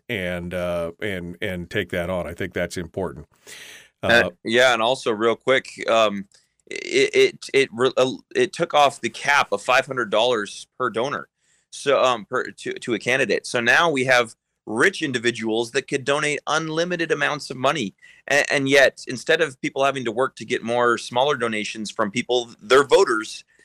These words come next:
Speaker 2: now they can be funded by wealthy friends or them,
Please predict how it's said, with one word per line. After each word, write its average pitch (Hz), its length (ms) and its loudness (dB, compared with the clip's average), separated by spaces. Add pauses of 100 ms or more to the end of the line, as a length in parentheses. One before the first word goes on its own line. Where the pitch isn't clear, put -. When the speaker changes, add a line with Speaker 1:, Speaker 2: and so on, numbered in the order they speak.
(120)
Speaker 2:
now 127 300 4
they 131 140 2
can 120 180 -8
be 113 100 -4
funded 113 420 -4
by 101 340 0 (300)
wealthy 113 400 2
friends 110 720 -2
or 110 160 2
them, 104 140 -6